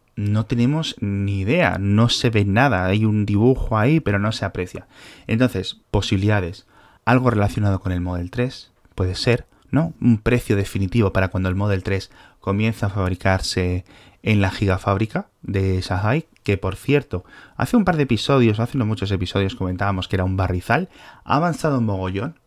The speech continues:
los vídeos que está subiendo la gente, etcétera, la estructura externa, es decir,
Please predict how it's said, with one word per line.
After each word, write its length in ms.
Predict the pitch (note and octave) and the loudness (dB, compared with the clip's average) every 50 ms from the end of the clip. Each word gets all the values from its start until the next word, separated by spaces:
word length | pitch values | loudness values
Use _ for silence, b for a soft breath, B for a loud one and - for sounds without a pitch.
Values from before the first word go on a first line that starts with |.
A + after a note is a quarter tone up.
| _ - | _ -8
los 160 | G#2 G2 G2+ | -6 -4 -2
vídeos 280 | A2+ C3 C3+ C3+ B2 | 0 0 0 0 -2
que 80 | - - | -2 -4
está 160 | - - G2+ G#2+ | -4 -4 -4 -4
subiendo 380 | G#2 - - F#2+ G2+ G#2 G2 F#2+ | -4 -4 -2 0 0 0 0 0
la 80 | F2+ F2 | -2 -4
gente, 580 | - - G2 G2+ G2 F#2 F2 F2+ F2+ F2 E2+ B B B B B B B | -4 -4 -2 -2 -2 -2 -4 -4 -6 -6 -6 B B B B B B B
etcétera, 460 | F#2+ G#2 A2 G#2+ G#2+ F#2 F2+ E2+ b b b b b b | -4 -4 -2 -2 -2 -2 -2 -4 b b b b b b
la 340 | - G2 G2+ F#2+ F#2+ - - - | -2 0 2 2 0 0 0 0
estructura 720 | A2 G2+ - - - - F#2+ F#2 - - C3 B2 A2 G#2 | 0 0 0 -4 -4 -2 -2 -2 -2 0 2 4 4 4
externa, 420 | G2+ - - - A#2 A2 A2 G#2+ | 2 0 -2 2 2 2 4 2
es 60 | G2 F#2+ | 0 0
decir, 380 | F#2 - - G2 F2+ F2 - | -2 -4 -2 -4 -4 -4 -6